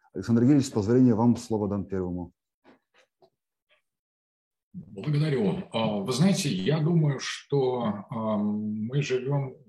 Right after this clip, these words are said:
Speaker 2: вот в той ситуации, а, в которой очень многие процессы будут происходить, а, если угодно, сами по себе.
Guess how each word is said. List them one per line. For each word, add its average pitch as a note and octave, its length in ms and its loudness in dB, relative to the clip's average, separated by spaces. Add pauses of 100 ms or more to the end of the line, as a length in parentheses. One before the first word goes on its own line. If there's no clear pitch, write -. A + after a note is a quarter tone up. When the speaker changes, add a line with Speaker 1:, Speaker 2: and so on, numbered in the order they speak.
(140)
Speaker 2:
вот A#2 240 -12
в - 420 -20
той C3+ 160 -2
ситуации, D3+ 880 -4 (520)
а, A#2 260 -6
в - 140 -14
которой C3+ 840 -2 (640)
очень F3+ 360 4
многие D3 560 0
процессы - 760 -6 (320)
будут D3 640 -2
происходить, B2+ 1040 -6
а, B2 320 -4 (880)
если - 400 2
угодно, D3 520 0
сами C#3 440 -4
по C3+ 100 -4
себе. A2+ 480 -4